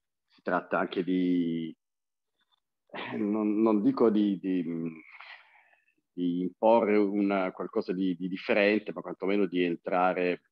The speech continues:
mm, far comprendere alle persone che, eh, eh, ci, si gioca sempre sui, eh, sulle leggi di mercato e sulle,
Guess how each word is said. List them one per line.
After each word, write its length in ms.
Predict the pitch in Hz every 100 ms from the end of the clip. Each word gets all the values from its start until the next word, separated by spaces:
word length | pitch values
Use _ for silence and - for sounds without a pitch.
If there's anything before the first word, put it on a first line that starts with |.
| 85
mm, 520 | 82 82 80 78 78 78 -
far 180 | 92 -
comprendere 480 | 110 104 92 98 92
alle 100 | 82
persone 460 | 98 - 95 95
che, 140 | - 85
eh, 680 | 76 - _ 80 78 78 78 _ _ _ _ _ _ _ _ _ _ -
eh, 380 | 87 80 85 -
ci, 400 | - 95 92 92 87 -
si 220 | - 110
gioca 260 | 110 123 123
sempre 360 | 131 127 123
sui, 440 | - 107 98 95 90
eh, 840 | _ _ _ _ _ - - 92
sulle 800 | - 101 95 95 92 90 90 87
leggi 340 | 104 117 107
di 80 | 98
mercato 600 | 98 95 110 117 120 -
e 40 | 95
sulle, 540 | - 87 87 82 80